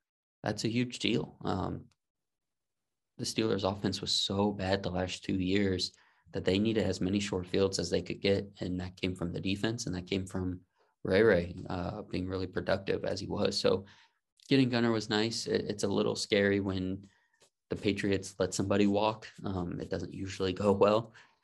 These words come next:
Um, I mean, recent examples, uh, Trent Brown, their, their offensive tackle, I know he went to the Raiders and underperformed, and then when he came back, um, he, he looked a lot <laughs> better this past year with the Patriots.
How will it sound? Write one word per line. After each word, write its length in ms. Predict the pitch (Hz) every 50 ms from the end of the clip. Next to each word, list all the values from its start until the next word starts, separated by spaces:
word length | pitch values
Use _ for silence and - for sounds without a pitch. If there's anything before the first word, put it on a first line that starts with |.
| _ _ -
Um, 460 | - 95 92 92 98 101 95 90 90 - - - _ _ _ _ _ - -
I 40 |
mean, 260 | 101 90 90 90 90 - - - _ _ - - -
recent 420 | - 107 107 98 101 - 104 98 92
examples, 840 | 87 90 - 95 95 95 90 92 92 92 92 92 - - - - - -
uh, 340 | - - 50 50 - - - - - _ _ _ _ _ - - -
Trent 240 | - 113 104 101 101
Brown, 480 | 98 92 92 95 98 98 98 98 - - _ _ _ _ _ -
their, 200 | 98 95 95 98
their 180 | 98 98 98
offensive 360 | 98 101 101 101 98 95 -
tackle, 380 | - - 95 95 95 - 98 98
I 80 | 95 95
know 220 | 98 95 92 90
he 200 | 90 - 98 101
went 180 | 101 98 95 95
to 100 | - 90
the 140 | 90 95 95
Raiders 760 | 98 95 92 98 95 95 98 92 92 92 90 90 87 - - - - - _ _ _
and 100 | 95 95
underperformed, 760 | 95 92 87 92 92 - 92 90 - - 98 98 104 101 98 -
and 120 | 101 107
then 180 | 107 104 101 95
when 140 | 101 98 98
he 100 | 98 98
came 240 | 101 95 92 92 90
back, 360 | 90 92 92 90 90 - - _ _ _ _ _ _ _ _ _ -
um, 460 | - 98 92 92 - 92 95 110 110 107 - _ _ _ _ _ _ _ - - -
he, 200 | - - - - - _ _ _
he 240 | - - - - - - - _
looked 180 | - - - -
a 40 | 98
lot 180 | 101 110 107
<laughs> 20 | -
better 240 | 120 123 117 110 107
this 180 | 104 - -
past 320 | - - - 95 - - 101
year 100 | 95 92
with 120 | 98 101
the 60 | -
Patriots. 480 | - - - - - 95 95 - -